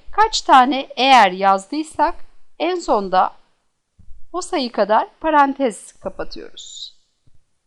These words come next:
Üç tane eğer kullandığımız için üç kere parantez kapatıyoruz. Ve Enter tuşunu tıklıyoruz.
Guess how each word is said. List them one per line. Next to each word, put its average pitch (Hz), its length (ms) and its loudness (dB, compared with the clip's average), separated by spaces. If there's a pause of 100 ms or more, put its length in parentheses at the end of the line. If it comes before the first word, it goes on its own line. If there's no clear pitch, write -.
(120)
Üç - 180 -10
tane 247 300 6
eğer 214 460 2
kullandığımız 190 800 -2
için 320 420 -8 (400)
üç 330 180 -12
kere 214 420 -4 (300)
parantez 185 560 -8
kapatıyoruz. - 840 -16 (480)
Ve 247 60 -12
Enter 254 500 -10
tuşunu 220 500 -12 (680)
tıklıyoruz. - 760 -16